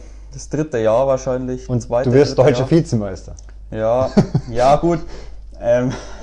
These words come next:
Speaker 1: <laughs> ist schon, also bisher auch so, sag ich mal, vom Titel her
Speaker 2: Ja.
Speaker 1: mein größter Erfolg, den ich bisher irgendwie feiern konnte,
Speaker 2: Also,
Speaker 1: sag ich mal.
Speaker 2: jetzt, wenn ich nur die Liste nehme, die ich mir rausgeschrieben
Speaker 1: Ja.
Speaker 2: hab, dann würde ich auch sagen, ohne jetzt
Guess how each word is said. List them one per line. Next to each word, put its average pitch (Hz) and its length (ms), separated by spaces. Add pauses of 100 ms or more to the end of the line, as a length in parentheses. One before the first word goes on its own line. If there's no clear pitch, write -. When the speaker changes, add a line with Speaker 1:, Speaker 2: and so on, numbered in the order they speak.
(160)
Speaker 1:
<laughs> - 460
ist 139 140
schon, 175 260
also 151 240
bisher 156 340
auch 151 120
so, 143 320 (180)
sag 131 200
ich 135 120
mal, 131 240
vom 127 240
Titel 175 320
her 156 320 (100)
Speaker 2:
Ja. 113 80
Speaker 1:
mein 123 140
größter 160 380
Erfolg, 165 440
den 151 140
ich 151 100
bisher 147 340
irgendwie 156 720
feiern 156 400
konnte, 160 300
Speaker 2:
Also, 131 140
Speaker 1:
sag 147 80
ich 156 100
mal. 160 240
Speaker 2:
jetzt, 139 200
wenn 143 120
ich 160 80
nur 160 100
die 156 80
Liste 180 300
nehme, 196 160
die 190 60
ich 165 40
mir 180 120
rausgeschrieben 180 480
Speaker 1:
Ja. - 40
Speaker 2:
hab, 180 80
dann 147 160
würde 147 140
ich 135 120
auch 170 140
sagen, 160 480 (160)
ohne 160 240
jetzt - 360